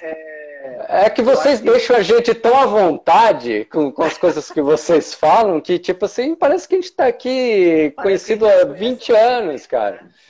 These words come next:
Speaker 1: É.
Speaker 2: Né? Coisas
Speaker 1: Cara,
Speaker 2: que vocês
Speaker 1: quando
Speaker 2: falam.
Speaker 1: você, quando você vier fazer, quando você vier fazer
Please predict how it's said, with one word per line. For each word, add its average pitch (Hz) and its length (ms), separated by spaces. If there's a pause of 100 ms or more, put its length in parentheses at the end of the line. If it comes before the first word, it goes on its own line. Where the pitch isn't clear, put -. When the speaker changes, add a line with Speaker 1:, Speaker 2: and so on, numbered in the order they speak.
(140)
Speaker 1:
É. 139 260
Speaker 2:
Né? 139 420 (760)
Coisas 170 340
Speaker 1:
Cara, 220 100
Speaker 2:
que 175 60
vocês 151 220
Speaker 1:
quando - 80
Speaker 2:
falam. 147 300
Speaker 1:
você, - 100
quando 226 200
você 240 160
vier 226 260
fazer, 208 420
quando 190 160
você 220 140
vier 208 220
fazer 196 320